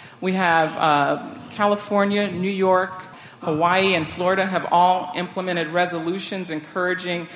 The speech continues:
vegetarian meals and non-dairy beverages in place of cow's milk to be served in schools.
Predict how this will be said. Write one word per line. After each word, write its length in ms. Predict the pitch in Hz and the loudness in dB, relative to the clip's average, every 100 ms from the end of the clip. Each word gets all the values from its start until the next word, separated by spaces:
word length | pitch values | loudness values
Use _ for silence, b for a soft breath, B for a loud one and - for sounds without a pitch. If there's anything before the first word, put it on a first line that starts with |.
| B - | B -4
vegetarian 720 | 165 170 - 190 180 175 170 | -2 -2 -4 0 2 0 -2
meals 400 | 175 180 175 170 | -2 0 0 -2
and 180 | 151 147 | -2 0
non-dairy 480 | 165 165 165 165 160 | 2 0 2 0 0
beverages 640 | 170 175 180 185 175 - B B | 0 0 -2 -4 -6 -10 B B
in 120 | 160 | -8
place 300 | 151 175 170 | -4 -2 -2
of 100 | 147 | -6
cow's 340 | - 165 170 175 | -4 0 0 0
milk 220 | 175 170 | -4 -4
to 100 | - | -8
be 120 | 170 | -10
served 400 | - 175 170 165 | -4 2 2 2
in 120 | 160 | -4
schools. 680 | 151 - - 170 170 170 - | -4 -6 -2 0 0 -2 -8